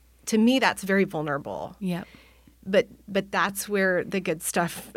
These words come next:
Speaker 1: is, right?
Speaker 2: Yeah.
Speaker 1: In terms of communal prayer is just, like,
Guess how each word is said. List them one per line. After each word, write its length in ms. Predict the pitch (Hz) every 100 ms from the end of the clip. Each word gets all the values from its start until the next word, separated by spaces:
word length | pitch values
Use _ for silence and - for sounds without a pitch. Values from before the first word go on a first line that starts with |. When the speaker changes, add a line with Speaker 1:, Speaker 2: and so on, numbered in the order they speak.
| -
Speaker 1:
is, 500 | 190 185 - 175 214
right? 280 | 208 - 190
Speaker 2:
Yeah. 140 | 214
Speaker 1:
In 60 | 208
terms 320 | 202 202 202
of 140 | 185
communal 480 | - 202 190 190 165
prayer 640 | - 190 180 175 170 175 - - - - _ _ -
is 180 | 196 185
just, 460 | 202 196 - -
like, 260 | 196 175